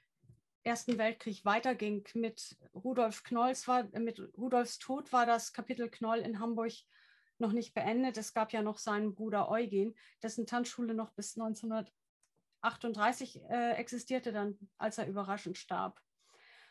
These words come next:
Aber so eine herausragende Persönlichkeit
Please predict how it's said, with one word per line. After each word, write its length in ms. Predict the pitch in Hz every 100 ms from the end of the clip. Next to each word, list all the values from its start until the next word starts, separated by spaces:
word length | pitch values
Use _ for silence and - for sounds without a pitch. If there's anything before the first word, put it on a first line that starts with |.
| -
Aber 420 | 220 226 226 226
so 140 | 214 247
eine 220 | 240 247
herausragende 680 | 240 240 262 262 254 247 240
Persönlichkeit 840 | 240 233 240 269 254 - 247 233